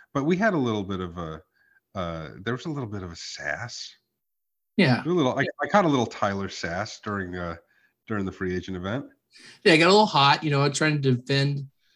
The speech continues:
Speaker 2: the N F Ts and our players and didn't want, uh, anything bad to come of that. So I do apologize if I put a damper on the day for anyone. The owners out there, definitely wanna apologize. I didn't mean to come off as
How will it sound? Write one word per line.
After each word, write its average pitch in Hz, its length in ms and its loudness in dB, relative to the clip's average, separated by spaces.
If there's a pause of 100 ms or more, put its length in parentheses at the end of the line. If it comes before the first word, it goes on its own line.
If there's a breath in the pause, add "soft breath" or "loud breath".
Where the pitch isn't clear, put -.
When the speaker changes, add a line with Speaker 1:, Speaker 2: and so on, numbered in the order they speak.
(280)
Speaker 2:
the 127 80 2
N 139 60 4
F 135 160 4
Ts 131 400 2
and 123 120 4
our 120 140 4
players 123 520 0
and 117 120 0
didn't 117 180 0
want, 117 380 -4
uh, 110 340 -4 (720)
anything 127 300 8
bad 117 220 2
to 113 40 -2
come 113 200 -2
of 110 80 -2
that. 120 240 -2
So 117 80 -2
I 113 60 0
do 123 160 6
apologize 113 760 -2
if 107 160 -8
I 110 140 -6
put 117 160 0
a 110 40 0
damper 110 460 -4
on 110 80 -2
the 110 80 -4
day 110 260 -4
for 113 200 -2
anyone. 117 640 6
The 110 100 -4
owners 117 380 0
out 113 200 -2
there, 113 300 -4
definitely 113 360 -4
wanna 110 180 -2
apologize. 110 640 0
I 107 60 -4
didn't 107 220 -2
mean 110 200 2
to - 100 -12
come 110 220 0
off 107 260 0
as 107 220 -4